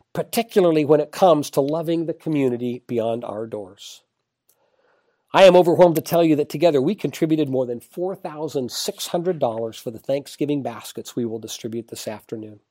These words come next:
Sixty families will be blessed by our efforts, some in our church, most in our neighborhood and our community.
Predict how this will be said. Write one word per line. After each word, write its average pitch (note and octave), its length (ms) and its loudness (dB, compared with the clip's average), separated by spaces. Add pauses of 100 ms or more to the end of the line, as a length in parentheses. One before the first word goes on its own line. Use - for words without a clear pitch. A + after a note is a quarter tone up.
(1500)
Sixty - 480 -8
families D#3 640 -2
will A2+ 80 -12
be G#2 60 -10
blessed C3 420 -14
by B2+ 180 -6
our B2 200 -6
efforts, - 460 -18
some F#3+ 340 -2
in E3 80 -4
our C#3+ 160 -10
church, - 500 -20 (300)
most D#3 520 -2
in A#2+ 140 -10
our A#2+ 140 -10
neighborhood A2+ 520 -12
and G#2 100 -14
our G#2+ 120 -14
community. G#2 640 -12